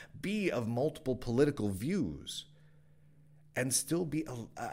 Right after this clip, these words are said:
allowed to be part of this amazing, amazing community that does exist within Open Susa. Most people, I've heard from so many people now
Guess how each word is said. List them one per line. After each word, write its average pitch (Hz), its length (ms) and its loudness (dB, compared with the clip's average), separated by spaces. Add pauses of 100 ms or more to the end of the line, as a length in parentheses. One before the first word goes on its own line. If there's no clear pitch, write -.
(200)
allowed 123 640 0
to 113 100 -4
be 104 160 -2
part - 460 -2
of 107 120 -4
this 110 160 0
amazing, 107 840 0
amazing 104 580 0
community 104 480 0
that 87 280 -2
does 120 300 2
exist 101 600 -2
within 104 260 -2
Open 98 260 -4
Susa. 135 420 -4 (360)
Most 127 460 2
people, 139 240 0
I've 107 160 0
heard 147 160 2
from 104 120 -2
so 147 220 0
many 139 180 2
people 92 280 -2
now 69 220 -6